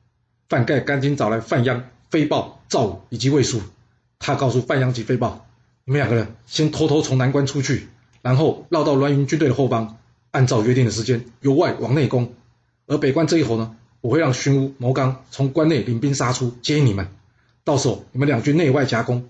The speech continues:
让栾营腹背受敌。”魏书、赵武，你们两个呢，先将南关军队移到关外去，去守南门，以防这栾营呢趁乱逃脱时呢，可以帮忙追捕。范央跟范盖说：“元帅，我担心我的年纪太轻，没有威望啊，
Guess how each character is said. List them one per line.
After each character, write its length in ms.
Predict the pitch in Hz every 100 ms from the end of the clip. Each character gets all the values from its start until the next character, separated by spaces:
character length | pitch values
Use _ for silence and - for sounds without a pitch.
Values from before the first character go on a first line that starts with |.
| _ -
让 180 | 139
栾 140 | 127 123
营 120 | 117
腹 180 | - 139
背 120 | 131
受 200 | 131 110
敌。” 160 | 92 - - _ _ _ _ _ _ -
魏 100 | 139
书、 160 | 143
赵 160 | 160 117
武， 100 | 92 - _ _ _ _ _
你 40 | 127
们 100 | 151
两 140 | 113
个 80 | 127
呢， 120 | 117 - _
先 240 | _ - 156
将 160 | 165
南 140 | 147 135
关 160 | 156
军 160 | 139 156
队 140 | 151
移 120 | - 143
到 120 | 147
关 120 | 165
外 120 | 139
去， 240 | 127 110 -
去 120 | - 165
守 140 | 123
南 160 | 113 135
门， 220 | 104 92 - _ _ _
以 120 | 143
防 180 | 127 147
这 80 | 165
栾 240 | 139 147
营 80 | 135
呢 80 | 131
趁 180 | 131 170
乱 140 | 156
逃 160 | 131 131
脱 160 | 139
时 140 | 139 117
呢， 100 | 110 -
可 100 | 143
以 40 |
帮 160 | 143 147
忙 140 | 123
追 160 | 135 131
捕。 120 | 95 - _ _ _ _ _ _ _
范 160 | 143
央 140 | 127 123
跟 160 | 127
范 160 | 127 117
盖 120 | 117
说 220 | 101 98 - _ _
：“元 140 | 123
帅， 260 | 123 117 90 - _ _ _ _
我 140 | 139
担 180 | 165 165
心 140 | 175
我 80 | 135
的 80 | 127
年 160 | 131
纪 120 | 139 139
太 160 | 147
轻， 220 | 127 139
没 60 | 139
有 80 | 123
威 120 | 143
望 180 | 147 101
啊， 160 | -